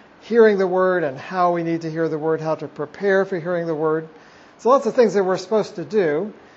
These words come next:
and it's, uh, very easy, I think, in the midst of, uh, imperatives like that, to forget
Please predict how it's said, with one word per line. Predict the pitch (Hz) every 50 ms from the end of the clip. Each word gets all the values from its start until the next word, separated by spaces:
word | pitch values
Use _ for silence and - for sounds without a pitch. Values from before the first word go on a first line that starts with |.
| - - - - - -
and | - 180 185
it's, | 185 180 180 - -
uh, | 196 175 170
very | 151 185 185 190 185 185 190 196
easy, | 196 185 180 190 180
I | 170
think, | 165 196 185 165 - - - -
in | - 180 175
the | 170
midst | 170 185 196 196 196 - -
of, | 185 165 160 143 - - - - - - - - - - - -
uh, | - 151 147 135 131 127 131 175 - - - - - - - - - - - - - - - - _ -
imperatives | - 185 180 175 - - 254 269 247 220 165 185 185 165 - -
like | 180 147 151 151 - -
that, | 147 131 143 165 - - - -
to | 190 -
forget | - 196 165 185 196 190 185 - - -